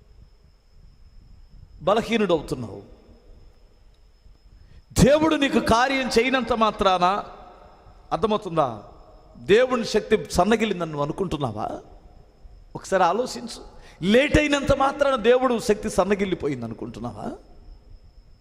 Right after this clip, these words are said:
ఏ, దేవుడు నిన్ను విడిచిపెట్టాడు అనుకుంటున్నావా? రమారమి నూరేళ్ల వయసు అప్పుడు కూడా తన విశ్వాసములో ఏమాత్రం బలహీనుడవలా.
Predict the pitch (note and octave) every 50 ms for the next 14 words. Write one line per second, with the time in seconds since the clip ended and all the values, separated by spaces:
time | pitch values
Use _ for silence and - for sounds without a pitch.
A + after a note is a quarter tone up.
0 | _ - - - - - A#3+ E4 F4 D#4+ A#3 E3+ G3+ B3+ D4 D4 C#4 B3+ A#3 A3
1 | G3 F3 E3 - - - - - E3+ - A3 G3 E3 D3+ C#3+ - A2+ C#3+ - -
2 | - A#2+ G#2+ G#2 A#2+ - F4 - - - - - - - - - - - - -
3 | D#3 F#3+ A3 B3 C4 C4+ C#4 C#4+ C#4+ C#4 C#4 C#4+ D4 C#4 D4 D4 C#4+ D4 D4 D4
4 | C#4 D4 D4 D4 D4+ D4 D4 C#4 C#4 - - C4 B3+ C4 A#3+ A3 G#3+ - G3 G3
5 | F3+ E3 D#3 - - - - - - E3 E3 E3 D#3+ F#3 G3 - - A#3 A3+ G#3+
6 | G#3 - - - G#3+ G3 G3 F3+ E3 D#3 E3 F#3+ G#3+ G#3+ G#3+ A3 G#3+ G#3+ G#3+ -
7 | A3 G#3+ A3 G3+ F#3 F#3 F3+ F#3+ E3+ D3+ D#3+ D#3 D#3+ C#3 C3 A2 A#2 A2 G2+